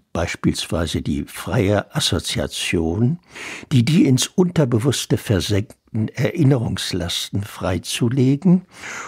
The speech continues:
und in einen Bestandteil bewussten Erinnerns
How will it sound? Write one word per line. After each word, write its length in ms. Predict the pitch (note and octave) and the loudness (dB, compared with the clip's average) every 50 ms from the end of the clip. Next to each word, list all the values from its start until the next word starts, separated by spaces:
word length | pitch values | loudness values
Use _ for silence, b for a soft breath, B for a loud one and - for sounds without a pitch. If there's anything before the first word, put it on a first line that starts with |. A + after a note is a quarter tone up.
| B B _ | B B _
und 240 | - F#3+ F#3 F3+ - | 2 4 4 4 2
in 180 | - D#3 - - | 2 2 4 4
einen 220 | C3 C3 C#3 A2+ | 6 6 6 4
Bestandteil 680 | C#3 B2+ - - - - D#3 D3+ F#3 - D3+ C#3+ C#3 | 4 2 0 0 0 0 0 0 2 2 2 2 4
bewussten 580 | A2 A#2 G#2+ F#2+ C3 C#3 - - - - D#3 G#2+ | 4 2 2 4 2 2 2 -2 -2 0 0 2
Erinnerns 680 | F#2+ G#2 G2+ - - B2+ B2+ C3 B2+ C3+ C3 - - | 2 2 2 2 2 2 4 4 4 2 0 -2 -8